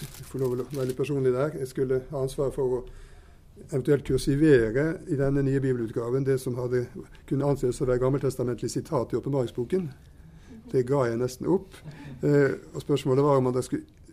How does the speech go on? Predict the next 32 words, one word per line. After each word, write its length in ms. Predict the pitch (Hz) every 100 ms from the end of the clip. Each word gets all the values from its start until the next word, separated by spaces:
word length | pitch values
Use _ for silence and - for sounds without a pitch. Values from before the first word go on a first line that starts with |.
| - -
for 220 | - 143
av 80 | 143
og 20 | 160
til 80 | 147
sies 180 | 156 156
det 60 |
jo 20 |
at 80 | 139
det 80 | 156
er 40 | 151
ikke 100 | 139
det 80 |
eneste 240 | 165 147 156
sitat, 320 | 139 196 147
og 80 | 139
det 140 | 147
er 20 |
for 140 | 131 180
så 80 | 196
vidt 100 | 156
ikke 160 | 139
det. 80 | 120
Det 80 | 127
sies 240 | 139 131
ikke 220 | 123 120
at 20 | -
så 160 | 135
sier 400 | 120 135 127 110 - - - - - 135
det 140 | 127
og 60 | 127
det, 100 | 165 - - - - - 147
eh, 280 | 139 135